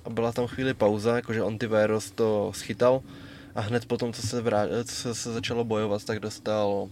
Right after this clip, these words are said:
nějaký hák, byl nahulenej, dostal takedown a tam už ho domlátil na té zemi Benitez, takže Ontiveros jako postoj pěknej, ale chvíli se tam nepohlídal a zem bohužel nula, no, takže asi bude končit v U F C. Má tam teď tři porážky v řadě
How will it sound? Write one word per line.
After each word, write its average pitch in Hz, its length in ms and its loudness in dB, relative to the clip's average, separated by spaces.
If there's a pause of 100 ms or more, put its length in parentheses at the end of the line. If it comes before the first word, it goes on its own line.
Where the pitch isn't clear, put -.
nějaký 110 300 -2
hák, 107 400 2 (420)
byl 123 160 2
nahulenej, 117 760 2
dostal 113 320 -2
takedown 107 640 0
a 95 40 -6
tam 98 180 -4
už 101 120 -6
ho 107 60 -2
domlátil 98 460 -2
na 101 60 -4
té 107 160 -6
zemi 104 240 -4
Benitez, 104 480 -2
takže 101 260 -2
Ontiveros 107 640 2
jako 104 240 2
postoj 113 360 0
pěknej, 117 520 2 (680)
ale 110 220 4
chvíli 107 240 -2
se - 80 -12
tam 110 140 0
nepohlídal 110 800 2
a 101 80 2
zem 101 360 -2
bohužel 104 400 0
nula, 104 280 0 (120)
no, 98 60 -12 (100)
takže 107 260 -8
asi - 180 -6
bude 104 200 -2
končit 107 380 -2
v 110 40 -2
U 110 100 6
F 104 100 -2
C. 117 220 -4 (600)
Má 107 140 2
tam 107 160 0
teď 107 160 -2
tři - 160 -2
porážky 107 440 2
v 107 60 -4
řadě 104 340 -2